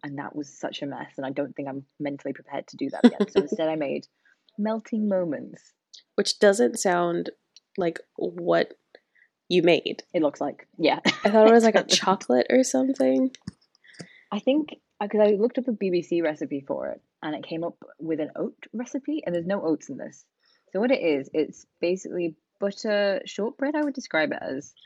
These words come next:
Speaker 1: sandwiched together with a buttercream in the middle.
Speaker 2: Mm.
Speaker 1: And I, it was kind of the first thing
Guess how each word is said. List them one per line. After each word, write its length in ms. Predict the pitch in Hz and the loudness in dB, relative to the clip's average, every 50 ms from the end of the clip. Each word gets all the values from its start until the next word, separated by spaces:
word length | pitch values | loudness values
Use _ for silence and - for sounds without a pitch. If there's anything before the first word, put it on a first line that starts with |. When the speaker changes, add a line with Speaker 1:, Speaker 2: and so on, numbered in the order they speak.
| - _ _ _ _ _ _ _ _ _ _ _ - - | -20 _ _ _ _ _ _ _ _ _ _ _ -6 -2
Speaker 1:
sandwiched 400 | 190 185 190 180 180 180 - - | -2 -2 0 -2 -4 -4 -4 -4
together 420 | 165 - 147 139 139 131 127 127 | 0 0 0 0 0 -2 -2 -4
with 260 | - 131 143 139 135 - | -4 -2 -2 -2 -2 -4
a 20 | |
buttercream 580 | - - 156 156 - 151 - - 151 139 131 127 | -6 -6 -6 -6 -6 -8 -8 -6 -6 -6 -6 -4
in 120 | 123 143 | -6 -6
the 80 | 139 135 | -6 -4
middle. 320 | 135 131 - 98 139 143 - _ - 202 | -6 -6 -6 -8 -10 -12 -14 _ -2 0
Speaker 2:
Mm. 400 | 196 180 170 175 170 170 175 - _ - - _ _ _ - _ _ _ _ _ - | 0 2 2 0 -2 -4 -6 -8 _ -20 -20 _ _ _ -20 _ _ _ _ _ -8
Speaker 1:
And 300 | 165 160 156 156 151 147 - - _ _ _ _ _ _ _ _ _ _ _ _ _ _ _ _ _ _ _ _ - | -6 -4 -4 -4 -4 -6 -8 -12 _ _ _ _ _ _ _ _ _ _ _ _ _ _ _ _ _ _ _ _ -10
I, 160 | 170 190 196 175 151 - - - - - - - | -8 -6 -6 -6 -8 -10 -12 -12 -14 -12 -8 -4
it 60 | 214 | -4
was 280 | 208 208 226 214 196 - _ _ _ _ _ _ _ _ - - - | -2 -2 -2 -4 -6 -8 _ _ _ _ _ _ _ _ -20 -18 -10
kind 180 | - 226 226 | -6 -4 -2
of 100 | 269 269 | -2 -2
the 80 | 262 220 | -4 -4
first 360 | - - 190 175 185 185 - | 0 2 4 4 4 2 -2
thing 460 | - 165 165 160 160 156 156 160 156 | -2 -2 0 0 -2 -2 -4 -6 -8